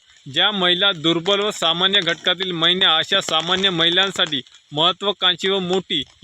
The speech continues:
योजना ही राबवण्यात आलेली आहे. त्या योजनेचा पहिला हप्ता म्हणजेच रक्षाबंधनच्या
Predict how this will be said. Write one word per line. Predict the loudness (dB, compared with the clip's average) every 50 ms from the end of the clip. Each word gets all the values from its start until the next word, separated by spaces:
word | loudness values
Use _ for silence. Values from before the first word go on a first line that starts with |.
| -2
योजना | 2 2 2 2 2 2 2 2
ही | 2 2 0 0
राबवण्यात | 0 0 0 0 0 0 0 2 2 2 2
आलेली | 0 0 0 0 -2
आहे. | -2 -2 -2 -2
त्या | -2 0 0
योजनेचा | 0 -2 -4 -6 -2 0 0 0 0 0 -2 -2 -4 -4 -2
पहिला | 0 0 2 2 2 2
हप्ता | 2 0 -2 -2 -2 -2
म्हणजेच | -2 0 0 0 0 0 0 -2 -2 -2 -6 -10 -10 -8 -8 -8 -8 -6 -4
रक्षाबंधनच्या | -2 -2 -2 -2 -4 -4 -2 0 0 0 0 0 -2 -2 0 0 -2 -2 -2 -2 -2 -2 0 -2